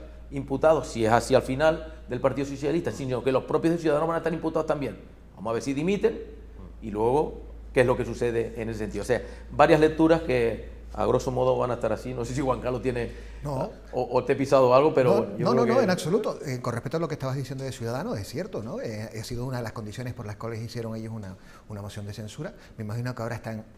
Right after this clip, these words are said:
Speaker 2: si llegan a estar imputados o, o acusados, pues se autoinflijarán una, <laughs> infligirán una automoción de censura y se censurarán ellos mismos y se mandarán a mudar,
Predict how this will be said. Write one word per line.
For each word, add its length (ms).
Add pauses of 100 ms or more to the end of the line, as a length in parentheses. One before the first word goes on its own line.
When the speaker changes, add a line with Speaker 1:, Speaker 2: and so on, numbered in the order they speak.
(180)
Speaker 2:
si 200
llegan 280
a 40
estar 220
imputados 580
o, 240
o 120
acusados, 560 (360)
pues 180
se 100
autoinflijarán 1080
una, 260
<laughs> 40
infligirán 600 (300)
una 260 (140)
automoción 880
de 80
censura 400
y 20
se 100
censurarán 460
ellos 220
mismos 220
y 40
se 80
mandarán 320
a 60
mudar, 240